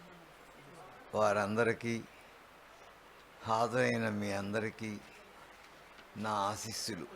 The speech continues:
ఎందు-, ఎందుకంటే మీ అందరికన్నా నేనే పెద్దవాడినేమో వయసులో అని అనిపిస్తుంది నాకు.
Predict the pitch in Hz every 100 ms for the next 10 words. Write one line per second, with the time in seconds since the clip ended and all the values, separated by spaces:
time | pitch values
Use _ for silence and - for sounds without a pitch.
0 | - - - - - - - - - 156
1 | 113 131 139 143 147 147 143 127 117 131
2 | 110 101 98 - - - - - - -
3 | - 143 143 131 127 147 175 170 160 160
4 | 160 165 151 143 151 143 131 120 135 143
5 | 139 135 123 127 127 117 120 - 120 123
6 | 117 117 110 92 107 95 104 - 98 90
7 | 85 78